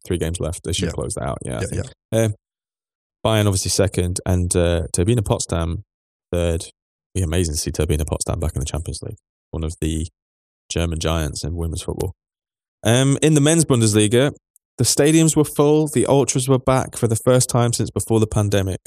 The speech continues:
Speaker 1: Ultras were back in the stadiums, in the Bundesliga. It was all a little bit too much for some people. Domenico Tedesco after the game said, uh, you know, this was, this was quite strange for the Dortmund players, even many Dortmund players haven't experienced an atmosphere like this in the stadium before.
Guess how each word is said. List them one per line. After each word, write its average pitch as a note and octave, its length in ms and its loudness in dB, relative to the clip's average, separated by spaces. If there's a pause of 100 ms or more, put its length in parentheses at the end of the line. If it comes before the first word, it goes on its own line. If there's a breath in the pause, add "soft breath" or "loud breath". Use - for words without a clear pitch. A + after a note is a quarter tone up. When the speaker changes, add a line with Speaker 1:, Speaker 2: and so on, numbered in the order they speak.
Speaker 1:
Ultras A2+ 400 0
were G2+ 60 0
back - 400 -2 (240)
in C3 320 2 (160)
the A2 60 -2
stadiums, F2 500 0 (120)
in B2 180 2
the G2+ 60 0
Bundesliga. F2+ 720 0 (960)
It G#2+ 80 4
was A2+ 140 2
all D3 180 6
a C3 40 6
little A#2+ 200 4
bit A#2 140 0
too A2 200 2
much G2+ 200 2
for F#2 60 -2
some F#2+ 220 0
people. F#2 320 0
Domenico G#2 400 2
Tedesco G2 500 0
after F2+ 220 -2
the F#2+ 100 -4
game F#2 240 -2
said, F2+ 260 -2 (120)
uh, F#2 300 -2 (440)
you F#2+ 80 2
know, F2+ 140 2
this G#2+ 160 2
was, F#2+ 300 0
this G#2+ 120 2
was G2+ 100 -2
quite G2 200 0
strange G2 640 0 (160)
for F#2 320 0
the G2 140 -4
Dortmund G#2+ 420 2
players, F#2+ 360 2
even F2+ 300 0
many F#2+ 180 2
Dortmund G2+ 380 0
players F#2+ 280 2
haven't G2 220 0
experienced F#2 440 -2
an F#2 60 2
atmosphere F#2+ 440 -2
like F2+ 200 -2
this F2 360 -2
in G2 120 0
the F#2 80 -2
stadium F2+ 380 0
before. E2+ 400 -4